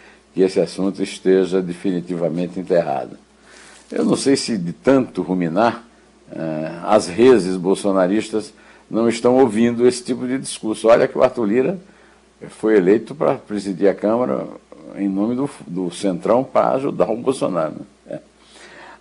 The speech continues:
A tanquechata, ou micareta fora de hora do capitão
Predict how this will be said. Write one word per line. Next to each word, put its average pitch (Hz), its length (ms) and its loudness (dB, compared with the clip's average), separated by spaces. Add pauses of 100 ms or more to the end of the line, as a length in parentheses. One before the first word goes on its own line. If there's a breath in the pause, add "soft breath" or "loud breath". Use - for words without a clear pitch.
(100)
A 107 340 8
tanquechata, 147 1040 6
ou 110 480 8
micareta 101 540 6
fora 101 280 2
de 85 120 -2
hora 90 200 4
do 78 100 -8
capitão 87 840 0